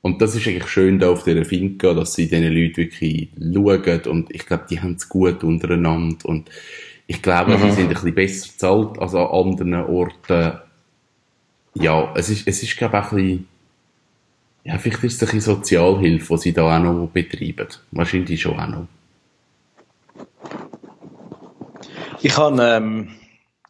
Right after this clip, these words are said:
Speaker 2: jetzt völliger Themenwechsel, also ich kann dich nicht abklemmen, aber ich bin eben jetzt ja schon mehrmals dort in dieser Dolomiten gewesen und das Lustige ist ja, das sind eigentlich alles Bergler.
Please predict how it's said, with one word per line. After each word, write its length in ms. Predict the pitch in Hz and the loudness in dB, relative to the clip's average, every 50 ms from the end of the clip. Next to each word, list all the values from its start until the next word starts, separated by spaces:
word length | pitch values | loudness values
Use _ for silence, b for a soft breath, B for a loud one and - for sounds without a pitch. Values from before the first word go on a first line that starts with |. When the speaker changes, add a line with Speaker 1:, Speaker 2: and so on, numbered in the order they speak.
| _ _ | _ _
Speaker 2:
jetzt 300 | - 110 104 - - - - - - - | -8 -8 -6 -4 -2 -2 -2 -2 -4 0
völliger 460 | - 127 127 139 135 135 120 107 - | 2 2 4 4 4 2 0 0 0
Themenwechsel, 580 | - 120 123 127 131 123 131 139 135 - - - | 0 0 2 2 4 4 2 2 2 -2 -4 -4
also 180 | 117 98 107 | -2 -2 -2
ich 40 | 101 - | -2 -2
kann 220 | 113 113 107 104 | -2 -2 -2 -2
dich 120 | 107 110 117 | -4 -2 0
nicht 120 | 127 120 | 2 4
abklemmen, 580 | 120 120 120 123 - - 127 120 123 135 143 - - _ _ _ _ _ _ _ _ _ | 4 2 2 0 -4 -2 0 0 0 -2 -6 -8 -14 _ _ _ _ _ _ _ _ _
aber 420 | 117 113 110 117 117 107 117 - - _ _ _ _ _ _ _ _ _ _ _ _ | -4 -2 0 0 -2 -2 -2 -8 -14 _ _ _ _ _ _ _ _ _ _ _ _
ich 180 | 117 107 - - - - | -10 -10 -10 -10 -2 0
bin 760 | 127 120 117 117 113 113 110 110 110 110 107 104 - - - _ _ _ - _ | 0 0 2 0 -2 0 0 0 0 0 -2 -4 -8 -14 -20 _ _ _ -6 _
eben 240 | 113 120 123 123 | 0 2 4 4
jetzt 240 | 113 110 110 - - | 4 2 0 0 0
ja 300 | 120 110 110 107 107 104 | 0 2 2 2 0 0
schon 320 | - - 113 107 107 104 107 | 0 -2 0 0 0 0 2
mehrmals 460 | 117 123 123 127 131 135 135 131 - - - | 2 4 4 4 4 4 2 -2 -4 -12 -6
dort 60 | - | -2
in 160 | 131 127 127 123 | 0 0 0 0
dieser 380 | 131 120 123 120 113 113 110 | 0 0 2 2 2 0 0
Dolomiten 480 | 101 110 107 107 107 110 117 113 113 - | 0 0 0 0 0 0 -2 -4 -6 -10
gewesen 460 | - - - - 135 131 139 135 127 | -6 -4 -2 0 2 2 2 2 2
und 220 | 113 110 107 - B B B B B B B B B B B | 0 -2 -2 -4 B B B B B B B B B B B
das 80 | - 127 | 0 0
Lustige 420 | 135 151 151 - - 160 - 131 | 2 2 2 0 -2 0 0 0
ist 100 | 113 - 120 | 0 2 0
ja, 140 | 120 113 110 | 0 0 0
das 260 | - - 110 - - | -2 -6 -8 -6 -2
sind 560 | - 120 117 117 110 104 107 - - - - _ _ _ _ _ _ _ _ _ _ _ _ _ _ _ | -2 0 2 2 0 -2 -4 -10 -16 -18 -18 _ _ _ _ _ _ _ _ _ _ _ _ _ _ _
eigentlich 320 | - 104 107 113 107 - | -4 -4 -2 -2 -2 -4
alles 300 | 87 92 107 123 127 - | -4 -2 -2 -2 -2 -2
Bergler. 640 | - - - 95 90 104 123 127 - 117 104 87 | -4 -4 -4 -2 0 0 -2 -2 -4 -4 -4 -4